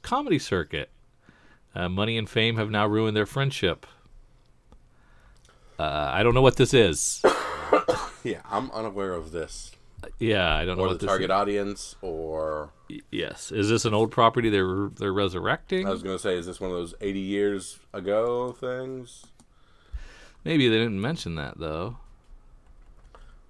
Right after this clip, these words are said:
Speaker 2: Very interesting, uh, Young Guns variant for the, uh, cover B on it. I like that.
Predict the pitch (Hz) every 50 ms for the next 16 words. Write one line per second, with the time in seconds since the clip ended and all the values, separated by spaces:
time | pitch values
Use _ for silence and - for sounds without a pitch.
0 | - - - - - - - _ _ _ - - - - - - - - - -
1 | - - - - 117 110 139 151 165 156 139 - - - 143 151 165 - - 156
2 | 139 131 123 - - 139 127 120 117 113 107 98 95 92 90 85 82 85 87 98
3 | 113 139 170 165 180 151 120 104 90 95 92 92 92 92 95 87 - - 98 95
4 | 95 95 90 90 87 85 82 80 - - - - - _ - - - - _ -
5 | - - - 87 90 85 76 78 110 120 139 131 95 90 85 85 82 87 104 -
6 | - _ 78 80 82 92 98 98 - - 90 92 104 98 92 98 - -